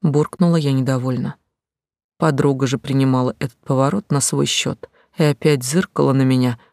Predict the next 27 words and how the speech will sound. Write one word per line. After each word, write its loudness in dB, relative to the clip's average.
виноватыми 2
глазами. 0
Она 0
не 0
без -2
моего 0
участия -4
решила, 2
что -2
я 0
потеряла -2
всякую -2
надежду 0
на 0
то, -2
что 2
она 4
заведёт 0
с -2
милордами 0
более 4
близкие 0
отношения. -2
Вот 0
всё 0
и 2
обрубила. -2